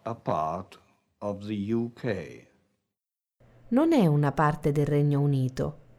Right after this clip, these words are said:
Speaker 1: It is an independent country, having Dublin for its capital.
Speaker 2: È una nazione indipendente che ha Dublino per capitale.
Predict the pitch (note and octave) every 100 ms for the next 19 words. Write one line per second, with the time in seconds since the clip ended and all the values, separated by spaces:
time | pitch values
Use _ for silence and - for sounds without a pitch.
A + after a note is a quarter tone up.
0 | - _ _ _ _ _ _ _ - B2+
1 | B2+ C3+ C3+ B2 - G2+ A2 C#3+ F3 F3
2 | F3+ D3+ B2+ B2+ B2 B2+ B2 - G2+ F2
3 | E2 F#2 G#2+ E3 E3+ _ _ _ _ _
4 | _ _ - A#2+ A#2+ C3 C3 B2+ B2 A2+
5 | A2+ A#2+ D3 A3+ G#3 - _ _ _ -
6 | G#2 G#2+ G#2 - - C3+ F2+ - B1 -
7 | _ _ _ _ _ _ _ _ _ _
8 | _ _ _ _ - - - E3+ D#3+ D3+
9 | D3+ D3+ F#3 G3 D#3+ D3 D3 D3 D3+ D#3+
10 | D3 C3 C3 C#3+ G3 C4+ - - - _
11 | _ - - - A#3+ A3 B3 B3 D#3+ C#3
12 | C#3 D#3 G#3 - A3 G#3+ - A3 A#3 A3
13 | D3+ C3 C3+ C#3+